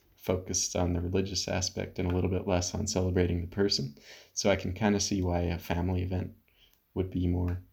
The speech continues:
of a celebration of them. But that's also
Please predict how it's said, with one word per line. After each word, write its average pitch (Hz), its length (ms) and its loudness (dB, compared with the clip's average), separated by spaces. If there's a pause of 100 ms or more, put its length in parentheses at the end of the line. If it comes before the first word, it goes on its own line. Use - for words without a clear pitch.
of 90 80 -6
a 87 40 -6
celebration 90 640 -2
of 87 140 -4
them. 90 340 0 (960)
But 90 300 -2 (760)
that's 85 220 -2
also 87 500 -2